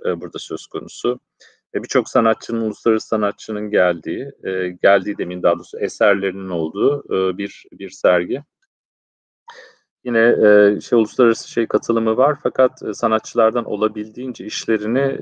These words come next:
e, dijital formatlarda göndermelerini ya da burada,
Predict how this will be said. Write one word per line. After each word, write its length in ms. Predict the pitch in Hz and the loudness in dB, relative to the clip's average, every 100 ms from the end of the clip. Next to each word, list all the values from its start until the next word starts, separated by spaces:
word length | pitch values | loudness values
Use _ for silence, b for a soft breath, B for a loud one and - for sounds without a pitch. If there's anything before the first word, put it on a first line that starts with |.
| 107 | -6
e, 140 | 98 | -6
dijital 380 | 101 104 127 127 | -8 -2 0 0
formatlarda 680 | - 117 113 110 117 113 117 | 2 2 2 0 2 2 2
göndermelerini 920 | 110 90 85 85 78 82 80 95 101 | -2 2 2 0 -4 -6 -6 -8 -4
ya 140 | 98 | 0
da 180 | 107 98 | 0 0
burada, 360 | 113 131 117 | 2 4 2